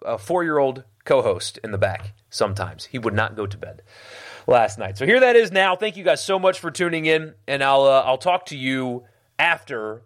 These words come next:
the Auburn game on Saturday. Talk to you then. Should we be worried about the future of college football? And, uh, let's, um, uh, let's not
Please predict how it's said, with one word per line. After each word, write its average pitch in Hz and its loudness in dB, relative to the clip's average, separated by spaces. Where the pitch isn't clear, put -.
the 117 -4
Auburn 131 6
game 101 -8
on 101 -2
Saturday. 113 2
Talk 101 -2
to 135 -8
you 127 -6
then. 165 2
Should 302 0
we 220 -2
be 202 0
worried 165 4
about 139 2
the 135 -4
future 170 0
of 147 0
college 135 0
football? 127 2
And, 143 0
uh, 170 6
let's, 262 2
um, 185 2
uh, - -6
let's 254 0
not 196 4